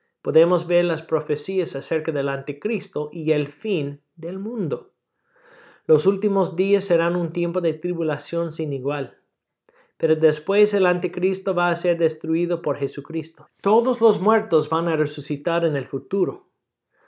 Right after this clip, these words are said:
los justos a la vida eterna y los injustos al lago de fuego.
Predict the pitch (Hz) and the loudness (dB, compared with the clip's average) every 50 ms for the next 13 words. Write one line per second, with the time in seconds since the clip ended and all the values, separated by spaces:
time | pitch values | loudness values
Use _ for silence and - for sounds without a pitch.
0 | _ _ _ - 147 139 135 - - - 220 247 226 - - - 156 151 151 - | _ _ _ -2 -2 -2 -2 -2 -2 0 2 2 2 0 0 0 0 0 0 0
1 | 151 151 139 135 139 156 170 175 185 180 - 175 175 - 214 220 220 185 151 131 | 0 0 0 0 0 0 0 0 -2 -6 -8 -16 -14 -10 -6 -4 -2 -2 -2 -2
2 | 123 123 131 - _ _ _ _ _ _ _ _ - 143 139 143 143 139 139 - | -6 -10 -12 -16 _ _ _ _ _ _ _ _ -6 -2 0 2 2 2 0 -4
3 | - _ _ - 151 147 139 - - - 233 247 220 175 - - - - 117 123 | -10 _ _ -10 -8 -8 -8 -8 -8 -4 -2 0 0 0 -2 -6 -8 -8 -8 -8
4 | 120 - - _ _ _ _ _ _ - 165 143 131 135 139 139 139 139 131 143 | -10 -14 -20 _ _ _ _ _ _ -8 -6 -4 -2 0 0 0 0 0 -2 -2
5 | 135 131 120 117 - - 139 135 139 - - - | -2 -2 -4 -6 -6 -6 -6 -6 -8 -10 -16 -20